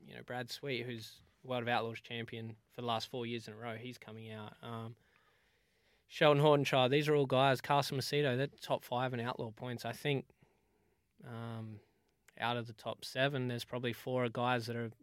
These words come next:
you know, that are coming to race Warrnambool and wanna win this race. So this race is a big race, and I, and I think it, it's, it's under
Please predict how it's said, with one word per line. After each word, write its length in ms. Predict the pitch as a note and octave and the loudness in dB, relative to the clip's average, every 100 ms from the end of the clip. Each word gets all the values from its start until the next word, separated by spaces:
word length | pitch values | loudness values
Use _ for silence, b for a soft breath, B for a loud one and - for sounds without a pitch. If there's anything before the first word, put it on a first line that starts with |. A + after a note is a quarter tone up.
| - | -14
you 140 | B2 | -10
know, 160 | A2+ A#2 | -8 -8
that 160 | A#2+ | -8
are 60 | A#2 | -10
coming 440 | - B2+ A#2+ A#2 A#2+ _ _ _ _ _ _ _ - | -8 -2 -2 -2 -6 _ _ _ _ _ _ _ -6
to 120 | B2+ | -2
race 320 | A2+ B2 A#2 B2 | 4 4 4 -4
Warrnambool 340 | B2 G#2+ A2 - | -6 -6 -8 -12
and 280 | B2 A#2 A2+ - | -4 -2 -4 -6
wanna 180 | B2 A2+ | -4 -2
win 160 | A#2 | -2
this 220 | A2+ A2 - | -4 -6 -2
race. 300 | A#2 A2+ - | -2 -2 -8
So 200 | - A#2+ A#2+ - _ _ _ _ _ | -2 -2 -2 -10 _ _ _ _ _
this 160 | - D3 | -6 4
race 300 | D3+ F3 - | 6 4 2
is 80 | D3 | -8
a 40 | |
big 280 | C3+ C3+ C#3 | 0 2 2
race, 320 | A#2+ C3+ B2+ | 4 2 2
and 80 | C3 | 0
I, 120 | B2 - | -2 0
and 160 | B2 | -2
I 100 | A#2+ | 0
think 260 | A#2 C3 B2 | -2 -4 -4
it, 120 | A#2 - _ _ _ - | -6 -8 _ _ _ -16
it's, 420 | - - - - | -16 -14 -16 -10
it's 180 | - - | -10 -4
under 320 | C3 C3 - | 0 0 -2